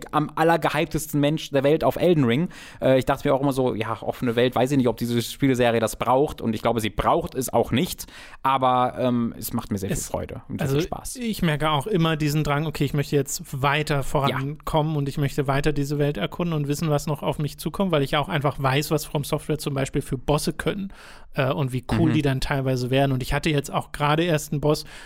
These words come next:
Speaker 2: wo ich genau dieses Problem mit den Phasen hatte, wo ich mir dachte, „Lasst mich doch diese erste Phase skippen.“
Speaker 1: Mhm.
Speaker 2: Äh, aber die zweite Phase war cool. Äh, al-, allein schon optisch passieren da wieder Sachen, wo ich denke, „Ah, das ist cool.“
Speaker 1: Ja.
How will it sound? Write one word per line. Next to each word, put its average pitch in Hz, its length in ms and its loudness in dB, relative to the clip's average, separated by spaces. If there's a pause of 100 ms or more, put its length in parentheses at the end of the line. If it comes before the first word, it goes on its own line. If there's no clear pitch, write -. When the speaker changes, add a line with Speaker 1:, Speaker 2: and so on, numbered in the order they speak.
(140)
Speaker 2:
wo 143 140 2
ich 151 200 -2
genau 156 220 4
dieses 170 220 2
Problem 165 280 4
mit 160 140 2
den 139 100 2
Phasen 190 340 2
hatte, 196 160 2
wo 160 80 4
ich 156 120 2
mir 151 80 2
dachte, 151 220 0
„Lasst 135 260 -4
mich 143 100 -4
doch 156 140 -6
diese 165 200 -6
erste - 240 -10
Phase 185 280 -8
skippen.“ 127 300 0
Speaker 1:
Mhm. 127 40 -4 (460)
Speaker 2:
Äh, 160 60 0
aber 135 400 0
die 131 100 0
zweite 185 240 0
Phase 131 240 -2
war 147 160 -6
cool. 185 120 -4 (440)
Äh, - 40 0
al-, 151 460 0
allein 180 300 0
schon 180 100 -4
optisch - 440 -2 (420)
passieren 170 300 2
da 170 100 4
wieder 156 220 6
Sachen, 156 380 2
wo 151 80 4
ich 147 100 0
denke, 147 260 0
„Ah, 202 160 2
das 190 140 -2
ist - 100 -10
cool.“ 220 180 -6
Speaker 1:
Ja. - 100 -6